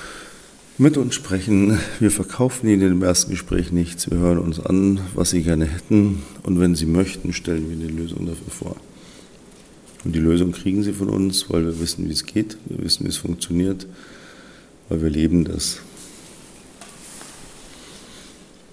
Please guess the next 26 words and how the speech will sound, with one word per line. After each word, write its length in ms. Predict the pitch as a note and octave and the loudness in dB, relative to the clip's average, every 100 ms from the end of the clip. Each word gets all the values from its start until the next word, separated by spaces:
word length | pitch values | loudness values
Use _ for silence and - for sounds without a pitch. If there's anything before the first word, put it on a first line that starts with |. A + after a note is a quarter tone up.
| - - | -16 0
Und 100 | G2 | 2
es 120 | F#2+ | 4
ist 140 | A2 - | 2 4
völlig 360 | A2 A#2 - | 4 4 -2
legitim, 560 | G#2+ G2+ G2+ - C#3 A#2+ | -4 -4 -2 -2 0 2
dass 200 | G2 - | 0 0
Sie 80 | E2+ | -2
sich 300 | F2 - - | -4 -4 0
ändern. 520 | F2 E2+ E2 F#2 F#2 - - - - - - - - - - - - - - - | 2 4 4 2 -2 -12 -18 -20 -20 -20 -20 -20 -20 -20 -20 -20 -20 -20 -20 -16
Ich 160 | - - | -14 -2
bin 460 | A2+ G#2+ G#2 G2+ - - - - | 2 4 4 0 -8 -16 -18 -4
seit 280 | G#2+ G#2 G2 | 0 2 2
über 180 | G#2+ F#2+ | 4 2
dreißig 400 | F2+ F#2+ F#2 F#2 | 2 0 0 2
Jahren 160 | F2+ | 4
im 120 | F2+ | 4
Immobiliengeschäft. 840 | F#2 F#2 A2 A2+ G#2 F#2 - F2+ - | 4 2 2 2 2 0 -2 -4 -4
Ich 120 | F2+ | -10
bin 180 | - F#2 | -2 0
es 100 | E2 | 0
immer 220 | E2+ F2+ | 0 0
noch, 240 | F2 D#2+ - | 2 0 -2
aber 200 | D#2+ E2 | 0 0
nicht 240 | D#2+ - | -2 -6
mehr 80 | E2+ | -8
aktiv. 500 | E2+ - G2 F#2+ - | -6 -4 0 0 -2